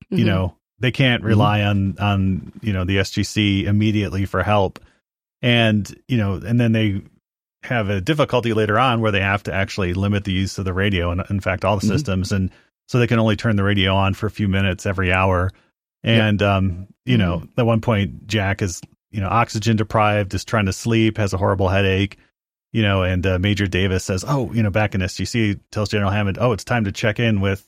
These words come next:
Speaker 1: with Jack," you know, um, and
Speaker 3: Mm-hmm.
Speaker 1: General Hammond's like, "Well, do, do we have any new news to tell them?" And he's like, "No." And then General Hammond's just like,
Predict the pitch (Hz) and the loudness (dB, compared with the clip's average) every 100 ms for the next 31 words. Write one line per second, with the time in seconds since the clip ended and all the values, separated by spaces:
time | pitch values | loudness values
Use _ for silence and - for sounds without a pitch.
0 | _ 104 104 - 107 110 92 107 92 90 | _ -6 -6 -2 0 0 0 -2 0 0
1 | 90 98 92 92 - - _ _ - 90 | 0 0 0 -4 -6 -20 _ _ -6 0
2 | 110 117 98 92 98 101 95 95 90 117 | 2 4 2 2 0 0 0 0 -2 -6
3 | - 110 101 101 101 95 110 101 98 127 | 0 2 4 2 2 2 2 2 2 2
4 | 110 - - 98 92 90 98 92 90 87 | 0 -2 0 2 2 0 0 0 0 0
5 | 92 98 87 90 90 92 107 98 92 92 | 2 2 0 -2 -2 -2 0 0 2 0
6 | 90 92 - 90 92 | -2 -4 -2 -2 -2